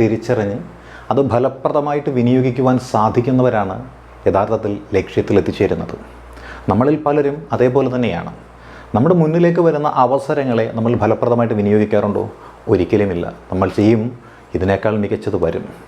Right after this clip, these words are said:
അതല്ലെങ്കിൽ, "ഇപ്പോൾ എനിക്ക് അതിന് സമയമില്ല, ഞാൻ മറ്റെന്തെങ്കിലും ഒരു കാര്യങ്ങളിൽ ഇങ്ങനെ എൻഗേജ്ഡ് ആയിരിക്കുകയാണ്, അത് കഴിഞ്ഞിട്ട്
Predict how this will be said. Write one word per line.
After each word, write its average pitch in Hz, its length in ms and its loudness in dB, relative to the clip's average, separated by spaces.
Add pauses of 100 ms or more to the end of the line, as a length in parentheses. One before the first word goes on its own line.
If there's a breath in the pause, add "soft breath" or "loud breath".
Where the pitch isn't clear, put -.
(120)
അതല്ലെങ്കിൽ, 127 580 0
"ഇപ്പോൾ 131 400 0
എനിക്ക് 113 460 0
അതിന് 104 200 2
സമയമില്ല, 92 720 0 (300 loud breath)
ഞാൻ 170 160 4
മറ്റെന്തെങ്കിലും 139 540 0
ഒരു 127 200 2
കാര്യങ്ങളിൽ 107 460 2
ഇങ്ങനെ 101 200 -2 (120)
എൻഗേജ്ഡ് 98 460 2
ആയിരിക്കുകയാണ്, 92 680 0
അത് 101 220 -2
കഴിഞ്ഞിട്ട് 95 380 2